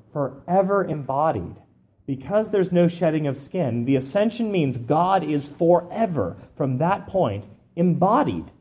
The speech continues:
And so there will be a time in which you will see God. See God. The ascension, therefore, friends, is the beginning of the fireworks.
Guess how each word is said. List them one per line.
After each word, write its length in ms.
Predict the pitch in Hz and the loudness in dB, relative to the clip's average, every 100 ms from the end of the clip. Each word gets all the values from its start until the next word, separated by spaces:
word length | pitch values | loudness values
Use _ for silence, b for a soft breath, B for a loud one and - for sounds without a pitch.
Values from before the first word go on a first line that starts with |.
| _ _ _ _ _ _ _ _ _ _ _ _ _ - | _ _ _ _ _ _ _ _ _ _ _ _ _ -20
And 120 | 165 | -12
so 220 | 190 202 | -4 -2
there 480 | 185 143 151 165 196 | -2 -6 -2 2 4
will 280 | 175 190 202 | 4 2 2
be 160 | 196 190 | 2 2
a 40 | |
time 280 | 180 208 196 | 4 2 4
in 80 | 170 | 2
which 200 | 165 170 | 0 0
you 220 | 160 214 | 0 4
will 260 | 180 101 | 4 2
see 680 | - - - 180 214 226 165 - - | -2 -12 -8 -6 -4 -4 -4 -8 -4
God. 580 | 190 226 294 - 80 - _ _ _ _ _ _ | -2 0 -2 -4 -12 -18 _ _ _ _ _ _
See 220 | 233 294 | 0 4
God. 440 | 220 190 92 - - - - - _ _ _ _ _ _ _ _ _ _ _ _ | 4 2 -2 -8 -18 -20 -20 -20 _ _ _ _ _ _ _ _ _ _ _ _
The 140 | 147 | -12
ascension, 480 | 143 - 196 202 156 | -10 -6 -6 -6 -6
therefore, 380 | 143 131 135 127 | -4 -4 -2 -4
friends, 260 | 127 123 120 | -2 -4 -4
is 120 | 113 | -6
the 220 | 117 113 | -6 -6
beginning 480 | 120 123 135 165 151 | -6 0 2 2 0
of 80 | 131 | -2
the 80 | |
fireworks. 920 | 127 135 131 120 101 85 - - - | -4 0 2 2 0 -4 -6 -18 -20